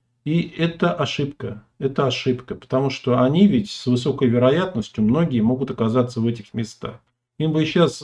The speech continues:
позаботиться о гумани-, гуманизации, а, законодательства,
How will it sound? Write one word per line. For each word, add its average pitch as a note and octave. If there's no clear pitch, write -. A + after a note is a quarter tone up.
позаботиться D#3
о G#2+
гумани-, A#2+
гуманизации, B2
а, A2+
законодательства, A2